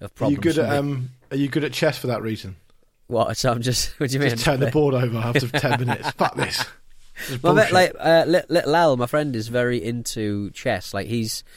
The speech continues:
Speaker 2: Is he, though?
Speaker 1: he, he's county level. He's, he's a good
Speaker 2: No,
Speaker 1: chess
Speaker 2: he's
Speaker 1: player.
Speaker 2: not.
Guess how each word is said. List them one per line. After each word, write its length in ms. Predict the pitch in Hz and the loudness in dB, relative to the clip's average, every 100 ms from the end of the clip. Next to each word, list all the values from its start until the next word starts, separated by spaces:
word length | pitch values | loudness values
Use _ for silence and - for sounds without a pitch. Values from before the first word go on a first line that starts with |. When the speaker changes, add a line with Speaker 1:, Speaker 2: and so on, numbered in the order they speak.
| - | -6
Speaker 2:
Is 120 | 233 208 | 0 2
he, 120 | 247 | 4
though? 240 | 262 311 - - | 4 4 0 -2
Speaker 1:
he, 140 | 165 | 0
he's 140 | 151 - _ _ | 0 -4 _ _
county 560 | - - 170 160 - 147 | -4 2 2 2 0 0
level. 380 | 131 113 107 104 | 2 2 0 0
He's, 160 | 113 - | -2 -2
he's 220 | 135 135 | -2 -2
a 40 | |
good 140 | 135 147 | 2 6
Speaker 2:
No, 220 | 262 233 | 6 6
Speaker 1:
chess 160 | 123 | 4
Speaker 2:
he's 80 | 156 | 2
Speaker 1:
player. 160 | 151 131 | 2 2
Speaker 2:
not. 300 | 123 - | 0 -4